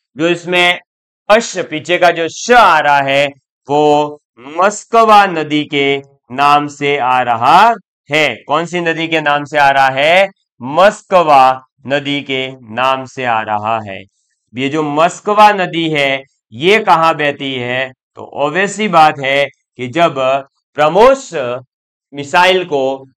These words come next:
भारत और रूस के द्वारा विकसित किया जा रहा है, जो एक सुपरसोनिक और क्रूज मिसाइल है, तो सीधी सी बात है कि ब्रह्मपुत्र नदी भारत की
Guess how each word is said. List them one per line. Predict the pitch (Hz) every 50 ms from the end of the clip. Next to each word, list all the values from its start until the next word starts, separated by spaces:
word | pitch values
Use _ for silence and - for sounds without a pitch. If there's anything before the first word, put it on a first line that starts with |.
| _ _
भारत | 131 147 170 180 196 208 214 214 208
और | 190 180 175 175
रूस | - 185 226 262 240 -
के | - 233
द्वारा | 202 175 175 165 165 160
विकसित | 160 156 143 139 120 - 151 160 156 123
किया | 131 143 143 139
जा | 131 131 127
रहा | 127 135 143 151
है, | 147 156 160 165 160 - _ _ _ _
जो | 117 160
एक | 175 175 175 170
सुपरसोनिक | 170 - - 220 226 196 233 226 214 - 190 175 170 165 165 160 160 160
और | 156 151 151
क्रूज | 147 _ 175 214 240 240 190
मिसाइल | 180 170 151 127 151 147 143 143 135 127
है, | 131 147 156 139 113 - _ _ _ _ _
तो | 143
सीधी | 131 135 165 175 180 214
सी | 208 208 233
बात | 190 190 175 170 160 151
है | 147 147 160 160
कि | 160 - 139 135 135 135
ब्रह्मपुत्र | 131 117 120 156 190 208 214 214 208 185 190 180 180 180
नदी | 170 160 151 139 143 131
भारत | - 120 120 135 165 190 196 196 190
की | 185 175 165